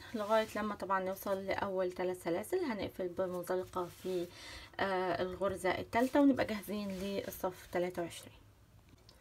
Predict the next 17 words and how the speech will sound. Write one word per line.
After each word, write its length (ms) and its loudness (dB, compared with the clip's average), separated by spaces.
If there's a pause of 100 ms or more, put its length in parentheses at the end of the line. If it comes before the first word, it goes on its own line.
(420)
هنبتدي 440 6
في 260 4
السطر 380 -4 (880)
التلاتة 380 -2
وعشرين، 500 6 (560)
وبرضو 560 2 (280)
زي 140 0
ما 140 -2
بنبتدي 480 -6
كل 320 -2
سطر 300 -2 (480)
بلف 320 0
حوالين 580 -4 (840)
التلات 380 -2
سلاسل 640 2
الارتفاع 640 2 (420)
وبرتفع، 640 2